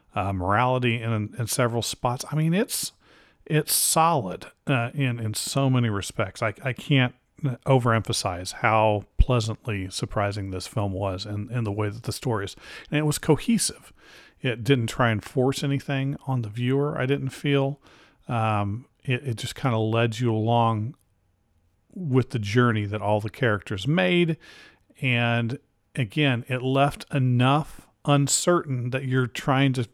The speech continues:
figure out little bits and pieces of where this film is going. And at least for me, it left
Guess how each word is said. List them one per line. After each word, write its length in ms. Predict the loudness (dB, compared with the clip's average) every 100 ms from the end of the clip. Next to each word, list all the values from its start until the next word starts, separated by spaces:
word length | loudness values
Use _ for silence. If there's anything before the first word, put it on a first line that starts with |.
| _
figure 320 | 0 2 4
out 240 | 4 4 2
little 180 | -2 -2
bits 380 | 0 0 0
and 160 | -6 2
pieces 520 | 2 2 -2 -6 -8
of 180 | -8 -6
where 340 | -2 0 2
this 320 | 0 -2 -6 -6
film 380 | -2 0 0
is 160 | -4 -4
going. 500 | 0 2 2 -2 -10 -14 -20 -20 -20 -20 _
And 480 | -2 2 4 2 -2 -10 -20 -20 -20 _ _
at 80 | 4
least 260 | 6 4 4
for 120 | 4
me, 220 | 6 6 4
it 100 | 2
left 340 | 4 4 2